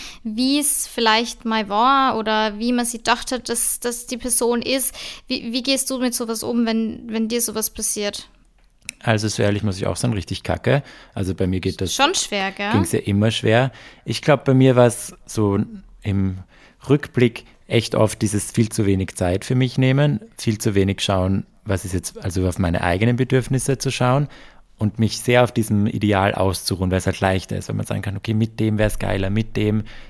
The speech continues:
Speaker 2: sind all meine Probleme gelöst. Aber wenn man sich halt die Zeit nimmt, was halt auch schwerer ist, sich selber irgendwie da ein bisschen an die Nase zu nehmen und zu schauen, wer bin ich eigentlich alleine, wer bin ich,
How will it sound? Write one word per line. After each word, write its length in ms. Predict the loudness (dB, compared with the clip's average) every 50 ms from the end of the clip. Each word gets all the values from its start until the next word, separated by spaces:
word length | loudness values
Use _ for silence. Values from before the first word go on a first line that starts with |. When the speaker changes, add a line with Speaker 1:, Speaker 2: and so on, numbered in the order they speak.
| -18 -12
Speaker 2:
sind 180 | -4 -2 0 2
all 160 | 2 2 4
meine 200 | 4 4 4 2
Probleme 440 | 0 -4 -4 0 0 2 2 0 0
gelöst. 420 | 0 0 0 0 0 -2 -2 -2
Aber 100 | -2 0 0
wenn 100 | 2 2
man 100 | 0 0
sich 180 | -2 -6 -4
halt 160 | -4 -4 -2 -2
die 200 | -4 -4 -4 -6
Zeit 340 | -6 -4 -2 -2 0 2 4
nimmt, 300 | 4 4 4 2 -4 -8 -16 -20 -14 -4 -2
was 160 | -2 0 0
halt 100 | 0 0
auch 100 | 0 -2
schwerer 440 | -2 -2 2 2 2 4 4 4 4
ist, 240 | 2 0 0 -2
sich 120 | -10 -10 -2
selber 360 | 0 2 2 4 4 2 2
irgendwie 340 | 2 2 0 0 0 0 -2
da 80 | -2
ein 40 | -2
bisschen 240 | -4 -4 -4 -2 -2
an 60 | -2 0
die 80 | 0
Nase 320 | 0 0 -2 -2 -2 -4 -6
zu 120 | -2 -2
nehmen 300 | 0 0 0 2 0 0 -2 -4 -12 -20 -18 -6
und 120 | -6 -6 -4
zu 80 | -2 -2
schauen, 260 | 0 0 2 2 2
wer 120 | 2 2 2
bin 120 | 2 2 0
ich 160 | 2 0 0
eigentlich 360 | 0 0 0 -2 -2 -2 0
alleine, 500 | 2 2 4 4 4 4 4 2 2 0
wer 100 | -2 -2
bin 220 | 0 2 2 2
ich, 260 | 2 2 0 -2 -10